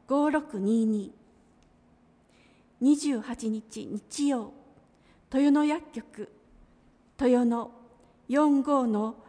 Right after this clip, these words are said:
二六一四。変更になることがありますので、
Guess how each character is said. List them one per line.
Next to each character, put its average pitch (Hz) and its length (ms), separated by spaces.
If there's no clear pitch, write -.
二 285 280
六 302 340
一 240 300
四。 240 240
変 294 260
更 302 200
に 285 120
な 302 100
る 302 100
こ 254 120
と 220 100
が 196 100
あ 202 60
り 226 100
ま 247 120
す - 160
の 208 100
で、 208 220